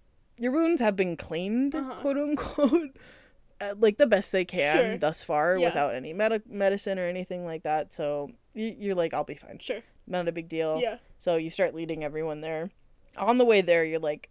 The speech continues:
Speaker 1: "Well, here's a better plan.
Speaker 2: Mm-hmm.
Speaker 1: How about we try and pick up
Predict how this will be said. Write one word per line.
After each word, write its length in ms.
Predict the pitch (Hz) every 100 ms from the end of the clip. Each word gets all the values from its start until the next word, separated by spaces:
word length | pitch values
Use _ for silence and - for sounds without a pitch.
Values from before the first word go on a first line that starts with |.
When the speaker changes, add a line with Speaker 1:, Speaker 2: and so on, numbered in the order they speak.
| -
Speaker 1:
"Well, 400 | 196 190 190 - _ _
here's 200 | - 320
a 60 | 339
better 360 | 240 214 208 254
plan. 440 | - 127 269 269
Speaker 2:
Mm-hmm. 320 | 269 226 214 240
Speaker 1:
How 120 | 208
about 220 | 240 262
we 100 | 226
try 200 | 220 196
and 200 | 190 175
pick 200 | 196 190
up 160 | 175